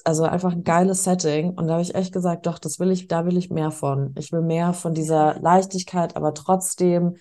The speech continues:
mit der Ambition, ich kann was schaffen, ich kann was machen und es ist trotzdem alles irgendwie in mir.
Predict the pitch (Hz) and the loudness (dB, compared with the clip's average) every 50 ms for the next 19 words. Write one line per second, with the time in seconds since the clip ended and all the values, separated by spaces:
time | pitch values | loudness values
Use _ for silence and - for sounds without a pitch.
0 | _ _ _ _ _ _ _ - 160 160 165 156 - - - 160 156 160 151 151 | _ _ _ _ _ _ _ -2 -2 0 0 -2 -2 0 -2 -2 0 0 0 0
1 | - - - 170 165 165 170 165 165 160 165 165 165 - _ _ _ _ _ _ | 0 0 2 2 2 2 2 2 2 0 -2 -4 -8 -12 _ _ _ _ _ _
2 | _ _ _ _ _ _ _ 165 143 - 151 160 160 165 156 143 139 - - 151 | _ _ _ _ _ _ _ -8 -8 -4 -2 -2 0 2 2 0 0 -2 -6 -6
3 | 151 - 143 139 139 - - - - - 165 175 160 147 - - 147 147 151 151 | -4 -4 -4 -4 -4 -6 -8 -10 -8 -4 -2 0 0 0 0 -2 -4 -4 -4 -4
4 | 147 143 135 131 147 143 143 147 156 160 - - - 160 160 - - 160 156 147 | -4 -4 -4 -4 -4 -2 0 0 0 0 -2 -4 -6 -8 -8 -4 -2 0 0 0
5 | 147 139 - - - - - _ _ _ _ _ - 156 151 156 151 151 - - | 0 -2 -6 -6 -10 -16 -20 _ _ _ _ _ -4 -2 0 0 0 0 0 0
6 | 160 143 147 147 147 - 147 143 143 139 131 131 135 135 131 | -2 -2 -2 -2 -2 -2 -2 -2 -2 -2 -2 -2 -2 -4 -6